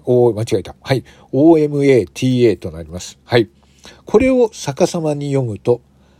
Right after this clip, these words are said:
あたもとなるわけですね。それではちょっと言ってみましょう。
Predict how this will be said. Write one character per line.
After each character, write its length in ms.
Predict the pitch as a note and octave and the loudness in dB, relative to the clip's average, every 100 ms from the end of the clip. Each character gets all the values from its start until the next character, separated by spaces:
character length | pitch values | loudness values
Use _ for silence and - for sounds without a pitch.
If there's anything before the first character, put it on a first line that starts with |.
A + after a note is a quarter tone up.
| _ _ | _ _
あ 160 | A#2 B2 | -4 -2
た 260 | - E4 | 0 0
も 240 | D#4+ G#2+ - _ _ | 0 -6 -12 _ _
と 140 | - G2+ | -10 -8
な 100 | F#2+ | -8
る 100 | D#2+ | -10
わ 100 | D#2 | -14
け 100 | F2 | -16
で 100 | D#2 | -14
す 140 | C#3 | -6
ね。 240 | C#3 D3 - _ _ _ | -4 -4 -10 _ _ _
そ 160 | - B3+ | -2 2
れ 80 | |
で 60 | B3+ | 2
は 120 | B2 | 0
ち 160 | - - | -2 -8
ょ 20 | |
っ 40 | |
と 100 | - | -6
言 80 | F#2 | -10
っ 40 | - | -8
て 120 | G#2 | -10
み 60 | |
ま 60 | F#2 | -6
し 120 | - | -4
ょ 240 | E2+ D#2 - | -4 -6 -14
う。 760 | _ _ _ _ _ _ _ | _ _ _ _ _ _ _